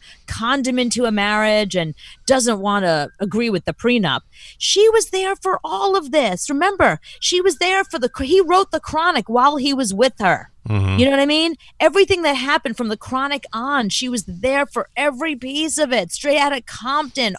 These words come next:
Speaker 1: all of it. She was sitting right there beside him, taking care of his six children.
Speaker 2: If she was there the whole time, she should get half. I agree with that. But if she's only been there for the last three years, then she shouldn't get anything. It doesn't matter.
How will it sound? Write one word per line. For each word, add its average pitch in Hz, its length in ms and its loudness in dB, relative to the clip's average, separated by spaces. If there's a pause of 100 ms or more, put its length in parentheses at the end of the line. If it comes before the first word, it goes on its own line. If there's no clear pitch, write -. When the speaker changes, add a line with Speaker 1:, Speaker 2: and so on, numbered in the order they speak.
Speaker 1:
all 262 240 2
of 269 100 2
it. 180 140 -8
She 285 320 -4
was 254 300 0
sitting 233 320 -4
right 214 220 -2
there 226 160 0
beside 175 420 -2
him, 170 320 -4 (260)
taking 240 280 2
care 240 180 2
of 214 80 -2
his 185 120 -2
six - 280 -4
children. 160 500 -2 (340)
Speaker 2:
If 113 140 0
she - 200 2
was 131 280 2
there 107 300 4
the 92 160 4
whole 101 200 4
time, 101 340 2
she - 180 -4
should 139 180 -2
get 117 100 0
half. 107 440 -2 (120)
I 117 120 2
agree 110 300 2
with 78 160 -4
that. - 200 -14 (540)
But 123 140 4
if 110 100 2
she's 110 240 0
only 135 240 4
been 117 280 2
there 113 280 4
for 110 260 0
the 95 120 0
last 98 420 2 (500)
three 107 360 2
years, 104 720 2 (180)
then 95 360 -2
she - 200 -2
shouldn't 85 240 -2
get 82 160 -2
anything. 76 460 -2
It 82 40 -10
doesn't 85 240 -4
matter. 80 380 -6